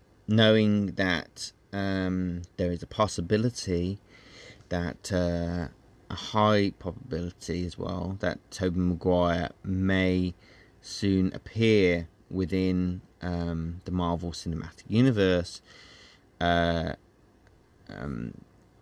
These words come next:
you know, that there p-, perhaps, mm, will be a, a meeting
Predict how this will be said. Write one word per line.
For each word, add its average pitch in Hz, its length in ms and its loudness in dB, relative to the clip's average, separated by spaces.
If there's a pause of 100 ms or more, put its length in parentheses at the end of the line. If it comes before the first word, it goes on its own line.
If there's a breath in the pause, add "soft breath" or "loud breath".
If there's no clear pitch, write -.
(640)
you 98 80 0
know, 87 160 4
that 82 220 -2
there 87 400 4 (800)
p-, - 80 -12 (420 loud breath)
perhaps, - 1040 -4 (920 soft breath)
mm, 98 300 0
will 98 140 2
be 90 540 4 (120)
a, 87 460 0 (140)
a - 40 -6
meeting 98 800 0